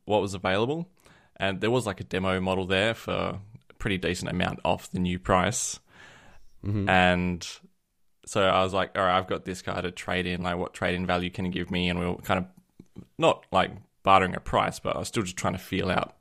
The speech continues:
Speaker 1: what, uh, what the final price would be. And he said, "Oh," he was kind of classic salesman tactics. He,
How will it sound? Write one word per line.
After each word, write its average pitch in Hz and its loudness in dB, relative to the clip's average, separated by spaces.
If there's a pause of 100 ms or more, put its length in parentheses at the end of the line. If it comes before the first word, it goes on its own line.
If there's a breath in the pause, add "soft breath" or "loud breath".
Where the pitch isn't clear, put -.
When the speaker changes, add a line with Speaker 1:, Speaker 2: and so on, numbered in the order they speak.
Speaker 1:
what, - -2
uh, 90 0 (560 soft breath)
what 101 -2
the 92 -4
final 95 6
price 92 4
would 92 -4
be. 92 0 (560 loud breath)
And 98 -4
he 98 0
said, 104 0
"Oh," 98 6 (400)
he 120 -2
was 120 0
kind 156 4
of - -6 (640)
classic - 2 (180)
salesman 101 4
tactics. - -4 (1080 soft breath)
He, 113 -4